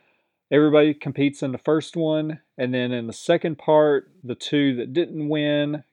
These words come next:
compete against each other. The winner of that goes on to face the winner of part one, and that's your final H O H of the season, and then they make the decision on who to take to the final two with them. So part one,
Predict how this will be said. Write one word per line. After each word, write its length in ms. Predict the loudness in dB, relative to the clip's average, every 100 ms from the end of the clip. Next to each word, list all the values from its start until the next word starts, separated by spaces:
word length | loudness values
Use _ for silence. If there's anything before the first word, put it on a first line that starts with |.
| _
compete 420 | -10 -4 -2 -2
against 320 | -4 -6 -6
each 180 | -8 0
other. 280 | 2 2 -2
The 100 | -2
winner 280 | -2 0 0
of 60 |
that 280 | 2 2 0
goes 200 | -4 -2
on 200 | -4 -4
to 40 |
face 300 | -4 -2 -2
the 120 | -6 -6
winner 240 | -6 -6
of 60 | -6
part 280 | -4 -4
one, 500 | -4 -2 -2 -2 -6 -14 _ _ _ _
and 160 | -8 -2
that's 280 | -2 -4 -6
your 100 | -6
final 400 | -4 -4 -4 -6
H 240 | -8 -8
O 140 | -8 -6
H 500 | -6 -8 -12 -14 -14 -4
of 300 | -4 -4 -12
the 80 |
season, 600 | -14 -6 -6 -6 -10 -12 -10
and 140 | -8
then 140 | -8 -6
they 160 | -6
make 280 | -6 -10 -12
the 80 | -12
decision 480 | -12 -10 -8 -8 -8
on 200 | -8 -8
who 260 | -6 -6
to 220 | -6 -10 -12
take 340 | -6 -6 -6
to 160 | -12 -10
the 80 |
final 420 | -6 -4 -4 -6 -12
two 420 | -6 -4 -4 -4
with 260 | -2 -2
them. 440 | -2 -4 -4 -8 -12 _ _ _ _ _ _ _
So 200 | 0 0
part 340 | 6 8 8
one, 640 | 2 0 2 0 -2 -4